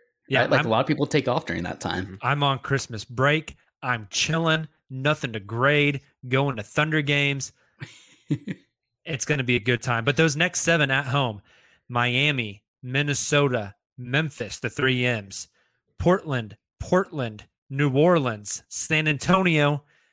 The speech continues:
Speaker 1: Then they close the month with Charlotte and then a Thunder staple at home on New Year's Eve against the Philadelphia seventy-sixers.
Speaker 2: Haven't they had the New Year's Eve game? I, I tweeted this out from the account that,
Speaker 1: I think
Speaker 2: you know,
Speaker 1: they've had
Speaker 2: they
Speaker 1: one
Speaker 2: know
Speaker 1: every year.
Speaker 2: tradition, but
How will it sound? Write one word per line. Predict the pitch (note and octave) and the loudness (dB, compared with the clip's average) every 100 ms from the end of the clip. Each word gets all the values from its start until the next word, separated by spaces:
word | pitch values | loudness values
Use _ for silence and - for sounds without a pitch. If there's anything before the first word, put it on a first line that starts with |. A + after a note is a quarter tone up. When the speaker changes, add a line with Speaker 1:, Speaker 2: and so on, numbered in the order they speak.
| _ | _
Speaker 1:
Then | C#3 | -4
they | C3+ B2 | -2 -2
close | - C3 C#3 C3+ - - _ | 0 2 2 0 -6 -12 _
the | C3+ | -6
month | C3 B2 B2 - - _ _ | -2 0 -2 -6 -20 _ _
with | A#2+ | -8
Charlotte | - - C3+ C3 C3+ C#3 D#3 _ _ _ _ _ | -4 0 2 4 4 2 0 _ _ _ _ _
and | D3+ C3+ | -4 -2
then | C3 D3+ | -4 -2
a | B2+ | -2
Thunder | A2+ C#3 C#3+ C#3+ | 0 -4 -2 -4
staple | - C#3 C#3 A#2+ G#2+ G2+ _ _ | -2 0 -2 -2 -6 -8 _ _
at | D3+ - | -6 -6
home | A2+ C3+ C#3 | -4 -4 -4
on | C3 | -6
New | |
Year's | C#3 C#3+ C3 | -4 -4 -2
Eve | D3 B2 G#2 - _ _ _ _ | -2 -2 -6 -14 _ _ _ _
against | B2+ A#2 - | -10 -10 -8
the | - | -8
Philadelphia | - A#2 A2+ A2+ B2 | -4 -2 -4 -4 -8
seventy-sixers. | - A2 A#2 G#2 C3+ - G#2+ - - _ | -6 -8 -8 -8 -10 -10 -14 -16 -18 _
Speaker 2:
Haven't | - D3+ G3 | -4 0 2
they | F#3 D3+ | 4 4
had | B2 B2 | 4 2
the | B2+ | 2
New | A2+ | 2
Year's | A#2 G#2+ | 2 0
Eve | G#2 A2 | -2 -2
game? | G#2+ G#2+ G#2 G2 - | 0 0 -2 -6 0
I, | C3+ - | 0 0
I | |
tweeted | B2 - D#3 | -2 0 2
this | C3 - | 2 2
out | A2+ | 0
from | - G#2+ | 0 0
the | |
account | F#2 B2 G2+ - | 0 -2 -2 -2
that, | G2 | -2
Speaker 1:
I | D3 | 0
think | |
Speaker 2:
you | F3+ | 2
know, | |
Speaker 1:
they've | F#3+ D#3+ | 2 2
had | E3+ | 0
Speaker 2:
they | |
Speaker 1:
one | E3 | 2
Speaker 2:
know | C#3 | 2
Speaker 1:
every | D#3 | 2
year. | D3 | 2
Speaker 2:
tradition, | F3+ F#2+ F2+ | 2 0 -2
but | F#2 | -6